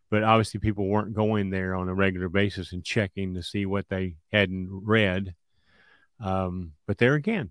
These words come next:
it's the same thing. Information is available, but it's easier to get on Facebook and ask somebody a stupid question and get eighteen different wrong answers instead of just going to the source,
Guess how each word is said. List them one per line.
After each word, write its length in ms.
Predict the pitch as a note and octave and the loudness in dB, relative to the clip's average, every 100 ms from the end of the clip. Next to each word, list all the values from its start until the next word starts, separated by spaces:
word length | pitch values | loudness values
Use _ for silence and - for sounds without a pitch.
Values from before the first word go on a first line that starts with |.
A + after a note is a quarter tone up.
| - | -8
it's 200 | G2+ - | -10 -8
the 60 | - | -4
same 300 | A2 A2 A2 | 0 0 -2
thing. 320 | F3 G2+ A2 | -4 -4 -2
Information 580 | A2+ B2 A2+ A#2+ - C#3+ | -2 2 2 2 2 -2
is 100 | B2+ | -2
available, 560 | B2 E3 D3 A2+ A#2+ - _ _ _ | 0 0 0 -2 -6 -10 _ _ _
but 80 | G#2+ | 2
it's 120 | F#2 | 4
easier 300 | G#2+ A2 A2+ | 6 6 4
to 60 | A2+ | 2
get 120 | A#2+ | 4
on 120 | B2 | 2
Facebook 560 | G#2+ C#3+ D3 - G#2+ - | 2 0 0 0 0 0
and 160 | G2 A2+ | -4 0
ask 240 | A2 - | -2 -2
somebody 260 | A2 A2 G2+ | -2 0 -2
a 40 | |
stupid 340 | - A#2+ A2 | -2 -4 -4
question 460 | - C#3 C3 - G#2 _ - | -4 -4 -4 -8 -12 _ 0
and 200 | A#2 A2+ | 2 4
get 240 | C3 C#3+ - _ _ _ _ | 6 6 4 _ _ _ _
eighteen 520 | D#3+ D#3+ - D3+ D#3 B2+ | 0 0 0 2 4 4
different 380 | C3+ - B2+ | 2 2 -4
wrong 320 | A#2 A#2 A#2 A2 | 2 4 4 4
answers 380 | A2+ G#2 F#2 | 2 0 -6
instead 240 | F2+ - G#2 | -6 -4 -2
of 60 | |
just 200 | G2 F#2+ | -2 -4
going 240 | G#2+ G2+ F#2+ | -2 -2 -2
to 80 | F#2+ | -6
the 80 | |
source, 460 | E2+ G#2 F#2+ - | -8 -8 -10 -14